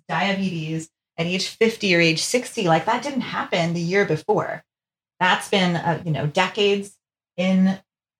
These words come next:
in the motion. And I believe, I really believe it starts with our kids. Um, and so I've been saying a lot recently that as parents, we have to choose the short-term hard actions so that in the long term,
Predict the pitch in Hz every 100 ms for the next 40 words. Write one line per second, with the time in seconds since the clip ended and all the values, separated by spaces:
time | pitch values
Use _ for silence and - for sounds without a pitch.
0 | _ 180 190 202 226 349 - 156 160 170
1 | 170 180 175 190 208 220 180 180 240 240
2 | 214 180 156 - 160 - - - - _
3 | _ _ _ _ - 185 170 165 160 156
4 | - 190 - 170 156 - 175 - 175 -
5 | 175 160 175 - 202 175 160 175 175 -
6 | 175 190 - - 156 147 151 165 151 -
7 | 190 175 165 165 - 208 - 214 214 202
8 | 180 170 - _ _ _ _ - 180 -
9 | 190 208 220 - 202 185 170 - 170 175
10 | 180 - 143 - - 165 156 151 - _
11 | _ - 190 170 160 170 170 170 170 170
12 | 165 165 190 - 233 190 160 151 160